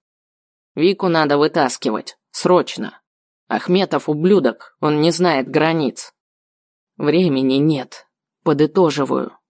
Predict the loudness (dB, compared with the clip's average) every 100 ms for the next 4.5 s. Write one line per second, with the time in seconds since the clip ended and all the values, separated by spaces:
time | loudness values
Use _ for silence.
0 | _ _ -2 0 2 2 2 0 -2 -4
1 | -2 -2 0 0 0 0 0 0 -2 0
2 | 2 2 0 0 0 -2 -6 -10 -2 2
3 | 2 2 2 0 0 -2 -2 0 0 2
4 | 2 0 -2 -6 -10